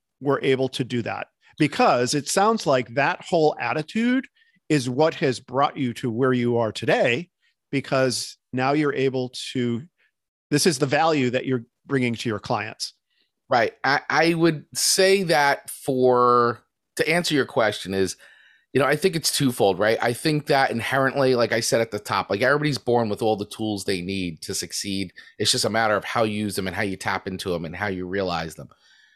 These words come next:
Speaker 2: For me, I would say, yes, there's definitely a part of me that just,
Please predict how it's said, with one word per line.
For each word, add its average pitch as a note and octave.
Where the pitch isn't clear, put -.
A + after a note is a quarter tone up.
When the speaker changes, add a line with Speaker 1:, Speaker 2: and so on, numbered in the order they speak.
Speaker 2:
For C#3
me, E3
I C#3+
would C#3
say, C#3
yes, A2+
there's A2
definitely -
a A#2+
part -
of A2
me A2
that G2+
just, -